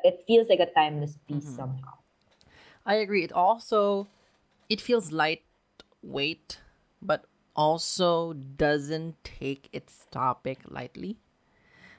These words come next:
Speaker 2: Um, ev-, despite all the humor, despite all the, the shenanigans that happens in this film, there is a st-, there is quite a strong core, and it always goes back to that. And, um, I think that pretty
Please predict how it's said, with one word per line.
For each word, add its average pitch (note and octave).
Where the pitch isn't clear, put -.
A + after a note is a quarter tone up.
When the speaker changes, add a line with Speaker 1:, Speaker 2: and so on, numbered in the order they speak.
Speaker 2:
Um, B2
ev-, G#3+
despite G3+
all F#3+
the F3
humor, D#3+
despite C#3+
all C#3+
the, C3+
the -
shenanigans D3
that C#3
happens D3
in C3+
this C3+
film, C3+
there D#3
is E3+
a C#3+
st-, -
there F3
is A3
quite G#3
a F#3
strong D#3+
core, D3
and D3+
it D3+
always F3+
goes E3+
back D3
to D3
that. C3
And, C#3+
um, C3
I G#3
think B3
that A3+
pretty G3+